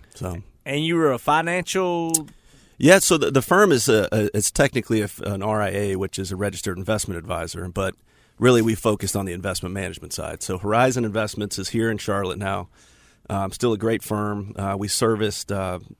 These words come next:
Speaker 1: five thousand plus advisors around the country, helping them with their clients, mostly helping manage the money for those
Speaker 2: Got
Speaker 1: clients.
Speaker 2: it.
Speaker 1: Yeah, so it's a great place to be.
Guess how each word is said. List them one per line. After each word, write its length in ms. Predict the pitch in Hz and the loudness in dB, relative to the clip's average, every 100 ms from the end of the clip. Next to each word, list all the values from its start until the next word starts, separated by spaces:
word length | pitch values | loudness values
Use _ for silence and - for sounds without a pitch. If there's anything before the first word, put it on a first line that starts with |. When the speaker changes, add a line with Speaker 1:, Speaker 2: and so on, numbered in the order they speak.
| _ | _
Speaker 1:
five 320 | - 101 101 | -8 -2 -2
thousand 420 | - 98 101 98 95 | -2 -2 -2 -4 -4
plus 260 | 101 98 | -4 -4
advisors 480 | 92 95 98 95 92 | -4 -4 -4 -6 -8
around 240 | 87 95 101 | -6 -6 -6
the 60 | |
country, 440 | - 92 92 104 127 _ _ _ _ - | -6 -6 -4 -6 -8 _ _ _ _ -2
helping 320 | 107 110 107 | 2 4 2
them 160 | 101 98 | 0 -6
with 100 | 95 | -4
their 140 | 101 | -6
clients, 480 | 98 101 95 85 - | -4 -4 -4 -6 -4
mostly 300 | 101 101 98 | -2 -2 -2
helping 280 | 98 95 95 | -4 -4 -4
manage 300 | 95 92 82 | -4 -6 -8
the 80 | 90 | -8
money 240 | 87 82 | -8 -8
for 160 | - 80 | -10 -8
those 120 | 80 | -4
Speaker 2:
Got 240 | 135 185 | -2 -4
Speaker 1:
clients. 220 | 156 - | -6 -10
Speaker 2:
it. 80 | - | -4
Speaker 1:
Yeah, 140 | 110 95 | 0 0
so 180 | - 104 | 0 -4
it's 120 | - | -6
a 40 | - _ _ _ _ | -14 _ _ _ _
great 200 | 123 127 | 4 6
place 280 | - 113 - | 6 4 4
to 80 | 98 | -2
be. 420 | 101 110 110 104 | 0 0 0 -4